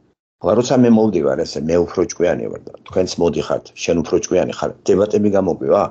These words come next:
გამოგვივა ომი. ხო, აპრიორი მოვედი ესე, მე უფრო ჭკვიანი ვარ, რას მასწავლე? მიპირისპირდება მეორე, იცით რომ ეგრეა. მეორე უფრო მაგარი ჭკვიანია.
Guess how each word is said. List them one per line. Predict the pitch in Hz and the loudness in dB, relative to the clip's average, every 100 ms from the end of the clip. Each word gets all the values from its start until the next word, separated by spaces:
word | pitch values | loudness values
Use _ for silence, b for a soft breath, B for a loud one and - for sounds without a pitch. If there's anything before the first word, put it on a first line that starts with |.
| - _ _ | -6 _ _
გამოგვივა | 87 87 92 120 120 | -2 -2 2 2 4
ომი. | 82 - - _ _ _ _ _ _ _ _ _ _ _ _ _ | 2 -2 -10 _ _ _ _ _ _ _ _ _ _ _ _ _
ხო, | 85 | -2
აპრიორი | - 107 - 98 78 | 0 0 0 0 0
მოვედი | 92 117 - | 0 0 2
ესე, | - - | 0 -2
მე | 101 | -2
უფრო | 127 - | -2 -4
ჭკვიანი | - - 71 55 | -8 -6 -8 -8
ვარ, | 50 - | -12 -8
რას | 67 - | -8 -6
მასწავლე? | - - - - _ _ _ _ _ _ | -10 -12 -16 -16 _ _ _ _ _ _
მიპირისპირდება | 123 156 170 180 165 196 208 | 0 2 2 2 0 2 2
მეორე, | 170 156 110 78 76 - - 69 71 | 4 4 4 2 -4 -10 -14 -12 -8
იცით | 85 - 117 | -8 -6 -4
რომ | 220 165 | 0 2
ეგრეა. | 90 76 - - - _ _ _ _ _ | 2 0 -4 -10 -16 _ _ _ _ _
მეორე | 87 107 110 107 98 | -2 2 4 4 4
უფრო | 87 - 85 | 0 -2 -6
მაგარი | 82 80 78 71 | -6 -4 -6 -6
ჭკვიანია. | - 64 58 - - | -10 -8 -8 -10 -18